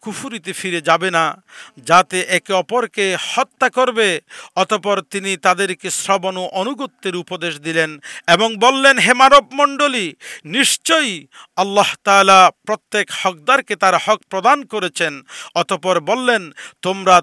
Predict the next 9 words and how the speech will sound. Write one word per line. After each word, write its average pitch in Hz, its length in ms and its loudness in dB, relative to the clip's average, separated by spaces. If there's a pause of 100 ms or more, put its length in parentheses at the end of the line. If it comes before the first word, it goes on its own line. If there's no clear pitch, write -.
তোমাদের 175 440 -2
প্রভুর 175 480 -6 (180)
ইবাদত 190 340 0 (100)
করো, 180 360 -6
পাঁচ 170 280 -4
ওয়াক্ত 185 340 -8
সালাত 240 600 2
আদায় 233 260 0
করো, 170 400 -8